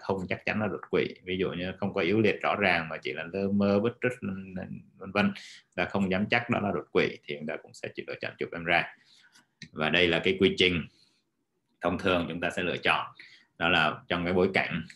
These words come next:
bệnh nhân bốn giờ rưỡi và cả trong sáu giờ nữa thì cái ưu tiên chụp số một sẽ là C T scan não. Khi chúng ta chụp xong,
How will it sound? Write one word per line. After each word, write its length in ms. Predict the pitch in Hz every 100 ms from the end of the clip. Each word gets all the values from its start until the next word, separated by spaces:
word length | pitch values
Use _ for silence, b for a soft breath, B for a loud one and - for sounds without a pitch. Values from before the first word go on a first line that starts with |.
| _
bệnh 140 | 71 67
nhân 180 | 87
bốn 220 | 87 87 101
giờ 60 |
rưỡi 240 | 80 69 92
và 200 | 92 73
cả 260 | - - -
trong 140 | 85 85
sáu 180 | 87
giờ 260 | 104 104 82
nữa 320 | 80 76 110 - b b _ -
thì 420 | 87 80 76 - _ _
cái 340 | 85 87 101 -
ưu 140 | 101 92
tiên 180 | 95 87
chụp 120 | 87
số 140 | - 92
một 180 | 87 78 -
sẽ 120 | 80
là 160 | 92 80
C 140 | - 85
T 20 | 85 82
scan 200 | 82 78
não. 280 | 71 52 85 - B B B _
Khi 100 | -
chúng 80 | 87
ta 120 | 87
chụp 240 | 85 87 82
xong, 280 | - 87